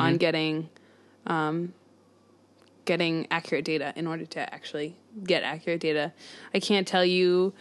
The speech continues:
Speaker 2: you know, I mean, we talked a lot about making sure you record the data a-, as soon as it happens instead
Speaker 1: Right.
Speaker 2: of waiting to the end of the hour.
Speaker 1: Uh,
Speaker 2: Like,
Speaker 1: yep.
Speaker 2: you have
Speaker 1: And I'm
Speaker 2: to
Speaker 1: glad you said
Speaker 2: stop.
Speaker 1: that.
Speaker 2: Yeah, you have to stop what you're doing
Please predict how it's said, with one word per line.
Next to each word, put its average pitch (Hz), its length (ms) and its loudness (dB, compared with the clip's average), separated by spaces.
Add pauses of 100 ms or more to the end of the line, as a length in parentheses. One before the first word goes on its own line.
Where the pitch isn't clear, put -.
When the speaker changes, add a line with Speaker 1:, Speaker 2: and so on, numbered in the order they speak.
(280)
Speaker 2:
you 214 100 6
know, 165 280 2 (1120)
I 247 60 8
mean, 247 100 6
we 247 80 6
talked 233 240 4
a - 20 8
lot 196 180 8
about 175 400 6
making 190 360 4
sure 170 300 4
you 175 140 4
record 160 300 0
the 160 80 2
data 156 260 0
a-, 87 260 -4 (120)
as 180 240 4
soon 214 400 6
as 180 100 4
it 170 60 0
happens 180 560 0
instead 175 220 0
Speaker 1:
Right. 107 140 6
Speaker 2:
of 170 40 0
waiting 165 320 0
to 175 100 -2
the 170 120 -2
end 160 100 0
of 156 80 0
the 185 100 4
hour. 214 560 4 (160)
Speaker 1:
Uh, - 140 4
Speaker 2:
Like, 185 140 8
Speaker 1:
yep. 127 140 6 (140)
Speaker 2:
you 196 120 4
have 185 80 6
Speaker 1:
And - 20 6
I'm - 60 8
Speaker 2:
to - 40 8
Speaker 1:
glad 143 220 8
you 135 60 4
said 185 80 10
Speaker 2:
stop. 180 180 10
Speaker 1:
that. 92 260 2
Speaker 2:
Yeah, 277 300 6
you 233 160 6
have 233 120 6
to 214 60 4
stop 208 260 6
what 208 120 6
you're 208 80 6
doing 202 480 6